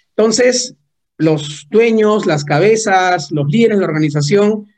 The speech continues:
tienen que ya juntarse y tomarse bien en serio este viaje y definir o redefinir la estrategia digital, ¿no? Eso primero, ¿no? Y, y si tú eres una, una startup, por ejemplo, que ya naciste, ¿no es cierto?, de esta forma más innovadora, más digital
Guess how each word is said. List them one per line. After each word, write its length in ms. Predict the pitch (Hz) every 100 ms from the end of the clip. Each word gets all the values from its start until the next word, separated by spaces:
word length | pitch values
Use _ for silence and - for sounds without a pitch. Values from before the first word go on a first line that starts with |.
| _
tienen 280 | 190 208 208
que 140 | 170
ya 140 | 175 208
juntarse 680 | 190 170 175 196 160 247
y 140 | 240 151
tomarse 420 | 147 165 165 165
bien 160 | 170
en 140 | 175 165
serio 300 | - 175 175
este 180 | 147 160
viaje 520 | 151 156 156 220 - _ _
y 140 | 185 170
definir 540 | 151 170 185 220 240
o 160 | 208 185
redefinir 760 | 180 165 160 160 170 208 233 -
la 120 | 165
estrategia 460 | 147 151 147 170 175
digital, 420 | 147 143 123 123
¿no? 160 | 170 247
Eso 240 | 165 180
primero, 360 | 156 143 127 -
¿no? 280 | 165 247 _ _ - _ _ _ _ -
Y, 640 | 196 185 180 175 175 175 -
y 100 | 202
si 160 | 214
tú 140 | 196 254
eres 260 | 262 262
una, 540 | 262 240 240 220 185 151 143 -
una 100 | 180
startup, 460 | 147 208 196 202 208
por 100 | 156
ejemplo, 260 | 202 202
que 120 | 170 160
ya 100 | 180
naciste, 640 | 165 254 233 - 160 190
¿no 80 | 165
es 80 | 143
cierto?, 320 | 175 165 160
de 60 |
esta 180 | 156 147
forma 300 | 147 160 156
más 180 | 143 143
innovadora, 560 | 139 131 135 185 175 151
más 140 | 147
digital 520 | 143 147 151 175 202